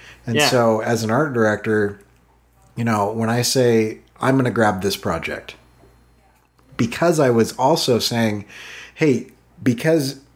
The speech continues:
Speaker 1: you're, you're probably the best out of the five of us to do this thing. Would, would you mind doing that?" And I include myself in that.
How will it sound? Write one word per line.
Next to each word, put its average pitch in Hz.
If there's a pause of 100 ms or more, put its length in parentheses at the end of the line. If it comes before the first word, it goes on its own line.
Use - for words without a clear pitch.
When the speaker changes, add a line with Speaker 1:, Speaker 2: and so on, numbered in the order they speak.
(120)
Speaker 1:
you're, 127
you're 123
probably 135
the 110
best 123
out 120
of 107
the 101
five 120
of 101
us 98
to -
do 107
this 143
thing. 160
Would, 107
would 113
you 117
mind 113
doing 117
that?" 113
And 101
I 92
include 113
myself 113
in 123
that. 123